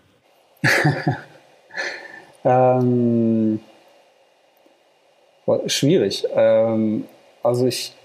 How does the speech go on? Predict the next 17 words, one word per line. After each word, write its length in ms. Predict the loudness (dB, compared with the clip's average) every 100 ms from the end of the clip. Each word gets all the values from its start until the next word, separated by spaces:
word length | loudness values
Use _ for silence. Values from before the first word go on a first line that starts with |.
| _ _ _ _ _ _ _
glaube, 460 | -4 0 2 2 2
dass 220 | 0 0
da 100 | -2
vieles 320 | -2 0 0
schon 120 | 0 0
erzählt 380 | 0 0 0
wurde 220 | 2 2 2
oder 180 | 0
dass 300 | -2 -4 -6
das 180 | -6 -4
meiste, 560 | 0 0 0 -2 -4 -4 -4
wenn 100 | -4
nicht 180 | -4 -2
alles 240 | -2 0
erzählt 340 | -2 0 0
wurde. 320 | 2 2 0 -4 -16 -10 -2
Ähm, 640 | 0 2 2 2 0